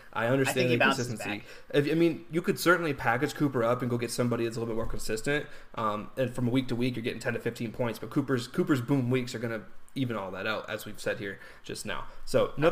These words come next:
Speaker 2: think
Speaker 1: else.
Speaker 2: Dalton Schultz has better weeks moving forward as well. Sorry to interrupt you.
Speaker 1: No,
Speaker 2: I
Speaker 1: you're
Speaker 2: just,
Speaker 1: good.
Speaker 2: like, this Dallas offense, CeeDee Lamb had a great game. Zeke had a great game. Gallup, I think, trends down.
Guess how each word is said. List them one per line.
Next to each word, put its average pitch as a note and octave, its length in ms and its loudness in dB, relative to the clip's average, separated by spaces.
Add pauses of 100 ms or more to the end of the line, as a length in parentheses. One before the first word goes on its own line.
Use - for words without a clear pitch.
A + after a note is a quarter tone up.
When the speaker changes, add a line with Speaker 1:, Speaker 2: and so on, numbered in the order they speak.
Speaker 2:
think D#3 60 4
Speaker 1:
else. D3+ 120 10
Speaker 2:
Dalton D3 140 0
Schultz D3 260 2
has B2+ 140 -4
better A#2+ 200 -2
weeks - 460 -6
moving A#2 200 -4
forward A2 280 0
as G2 100 -2
well. G2+ 300 2
Sorry C#3 220 8
to C3 60 6
interrupt B2 360 4
you. B2 160 0
Speaker 1:
No, D#3 100 6
Speaker 2:
I E3 40 8
Speaker 1:
you're F3 80 6
Speaker 2:
just, C#3+ 120 4 (300)
Speaker 1:
good. - 180 -10
Speaker 2:
like, D#3+ 160 4
this E3+ 140 2
Dallas E3+ 340 6
offense, D3+ 560 2 (220)
CeeDee A3 240 0
Lamb F3 200 4
had F3 120 0
a - 20 0
great C#3+ 220 4
game. C3+ 360 0 (200)
Zeke D3+ 240 -2
had D#3 120 4
a C#3 40 0
great C3 200 4
game. A#2+ 440 -2 (480)
Gallup, D3 400 8
I C3+ 80 4
think, C#3 400 -4
trends C#3 280 0
down. B2 480 0